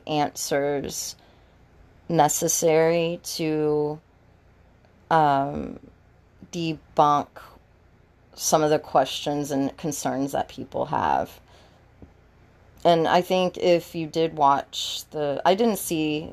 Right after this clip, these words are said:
the documentary What is a Woman, but I did see some people's responses to it on YouTube, and it seemed very interesting about how,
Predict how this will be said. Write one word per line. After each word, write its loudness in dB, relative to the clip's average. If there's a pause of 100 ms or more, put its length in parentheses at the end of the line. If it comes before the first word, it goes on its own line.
(120)
the 0
documentary 0
What 0
is -4
a -6
Woman, -6
but 2
I 2
did -6
see -6
some -4
people's -10
responses -2
to -8
it -4
on 0
YouTube, -8
and 0 (840)
it 6
seemed 0
very 2
interesting -4
about 2 (960)
how, 2